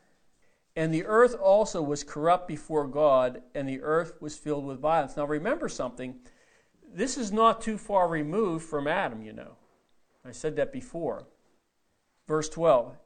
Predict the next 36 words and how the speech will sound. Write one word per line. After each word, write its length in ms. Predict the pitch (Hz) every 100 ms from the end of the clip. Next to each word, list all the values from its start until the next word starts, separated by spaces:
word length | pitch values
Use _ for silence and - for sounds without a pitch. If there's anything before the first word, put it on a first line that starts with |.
| _
And 220 | 151 151
God 340 | 170 226 247 190
looked 300 | 208 214 196
upon 400 | 160 185 180 180
the 160 | 160
earth, 340 | 147 175 156 - - 156
and 140 | 139
behold, 500 | 147 135 190 190 165
it 120 | 156
was 180 | 147 135
corrupt, 420 | - 156 147 - - _
for 160 | - 139
all 300 | 143 170 190
flesh 380 | 190 170 165 -
was 180 | 151 -
corrupt, 560 | - 147 151 - - _ _ _
corrupted 540 | - 170 180 151 127
his 260 | 123 139 135
way 540 | 139 156 135 127 131 - _
upon 280 | _ 131 131
the 120 | 127
earth. 380 | 156 127 - - _ _ _ _ _ _ _ _ _ _
And 120 | 139
God 240 | 147 208 226
said 200 | 220 208
unto 180 | 196 180
Noah, 400 | 170 170 165 160
The 220 | 147 156
end 340 | 196 233 233
of 200 | 226 156
all 280 | - 180 190
flesh 480 | 185 - 170 170 165
is 160 | 147 -
come 300 | 165 160 147
before 540 | 143 - 165 190 180
me, 400 | 127 120 123